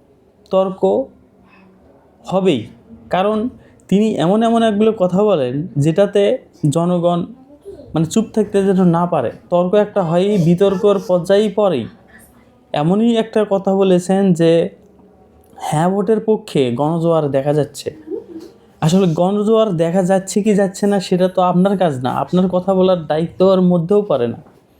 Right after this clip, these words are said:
এখন সেটা যদি আপনি বলেন প্রধান উপদেষ্টার পক্ষ থেকে,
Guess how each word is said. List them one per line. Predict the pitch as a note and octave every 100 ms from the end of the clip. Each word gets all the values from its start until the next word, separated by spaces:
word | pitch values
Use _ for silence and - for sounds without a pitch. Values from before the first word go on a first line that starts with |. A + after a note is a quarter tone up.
| _ _ _ _ _ _
এখন | C#3+ D3+
সেটা | D3 - D#3 G3+
যদি | A3 G#3+ G#3
আপনি | G3 G3+ F#3
বলেন | E3 F#3 E3+ B2+ A#2+ B2 - - _ -
প্রধান | C#3+ F#3 G#3
উপদেষ্টার | G3 G3 F#3 - F#3+ F3+ F#3
পক্ষ | F3 -
থেকে, | F#3 F3 C#3+ C#3+